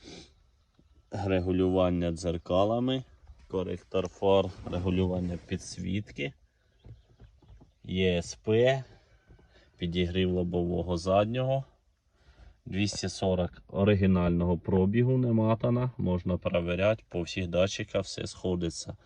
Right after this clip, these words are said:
Мультируль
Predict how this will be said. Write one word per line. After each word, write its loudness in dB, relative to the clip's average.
Мультируль 4